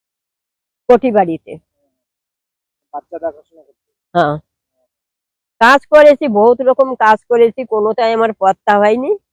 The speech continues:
Speaker 1: আমার ওই কাজেই আমার পত্তা হয়েছে। আর যে বাড়িতে কাজ করেছিলাম, তাদের ফটো আছে, তাদের সাথে আমার কথাও হয়। আহ, গেলি পারে কিছু দেয়,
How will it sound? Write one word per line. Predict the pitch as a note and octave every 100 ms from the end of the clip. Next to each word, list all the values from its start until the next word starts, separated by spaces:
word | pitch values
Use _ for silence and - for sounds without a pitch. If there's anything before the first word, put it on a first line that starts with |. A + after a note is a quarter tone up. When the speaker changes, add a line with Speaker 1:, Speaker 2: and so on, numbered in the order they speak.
| _ _ _ _ _
Speaker 1:
আমার | F3+ F#3+ G3+
ওই | F#3+ F#3
কাজেই | F3+ F3 F3+ G#3+
আমার | A3+ G#3+
পত্তা | - F3 - F#3+
হয়েছে। | F3+ F#3+ G#3 A#3 A#3 - _ _ -
আর | E3+
যে | F3+
বাড়িতে | F#3 F#3+ G3 G#3+
কাজ | F3+ F#3 -
করেছিলাম, | F#3+ F#3+ G#3+ G#3+ A#3
তাদের | E3+ E3+ E3+
ফটো | D#3+ D3+ F#3+
আছে, | F3+ F3 -
তাদের | - E3 E3
সাথে | - F3 -
আমার | F3+ F3
কথাও | E3 D#3+ F3+ F3+
হয়। | F#3+ F3+ G3 A3+ _ _ _ _ _ _ _ -
আহ, | F3+ E3
গেলি | F#3+ G#3+ G#3+
পারে | G3+ G3+
কিছু | F#3 F3+ G3+
দেয়, | F#3 G3 F#3+